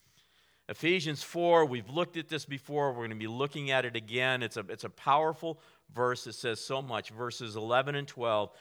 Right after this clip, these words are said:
says, "Christ himself gave the apostles, the prophets, the evangelists, the pastors and teachers for what reason?" It says,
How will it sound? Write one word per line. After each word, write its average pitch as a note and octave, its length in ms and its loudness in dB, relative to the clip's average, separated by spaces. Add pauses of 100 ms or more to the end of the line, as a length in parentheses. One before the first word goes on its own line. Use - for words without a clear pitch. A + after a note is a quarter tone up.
(240)
says, A2+ 280 0
"Christ G3 520 6
himself E3+ 600 4
gave D3 320 0
the A#2+ 120 -4
apostles, E3 800 -2 (420)
the A2 100 -2
prophets, D#3+ 880 4
the A#2+ 300 -4
evangelists, E3+ 920 -2
the A2+ 100 -16
pastors D#3 680 -2
and D#3 160 -10
teachers A#2+ 640 -6 (280)
for C3 180 -2
what C3+ 280 2
reason?" B2+ 360 -6
It B1 60 -18 (1400)
says, D3+ 500 8